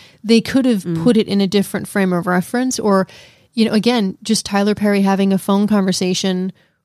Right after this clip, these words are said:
Speaker 1: with whatever going, you know, um,
Speaker 2: Well, you
Speaker 1: whatever
Speaker 2: know.
Speaker 1: members of whatever, they could have made up an organization.
Speaker 2: Yeah, but in the conversation that Tyler Perry's character was having with Jack, he already said,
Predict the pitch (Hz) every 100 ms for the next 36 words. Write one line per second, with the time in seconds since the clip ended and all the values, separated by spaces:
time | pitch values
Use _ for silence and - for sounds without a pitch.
0 | _ 214 214 202 202 190 190 180 190 185
1 | 175 180 190 185 180 180 - 196 185 180
2 | 180 180 208 240 _ _ _ _ 269 262
3 | 202 208 202 214 208 202 196 196 202 190
4 | 180 175 185 185 175 202 196 220 190 202
5 | 202 202 190 185 185 180 180 202 190 185
6 | 170 165 196 - _ _ _ _ _ _
7 | _ _ 262 247 - - 214 226 220 233
8 | 233 226 220 226 285 285 247 226 - 208
9 | 190 180 185 170 156 - _ - 202 180
10 | 180 - 170 165 - 180 170 170 160 -
11 | 170 165 160 160 220 - 156 180 202 139
12 | 165 - 208 185 185 180 175 170 - 196
13 | 180 165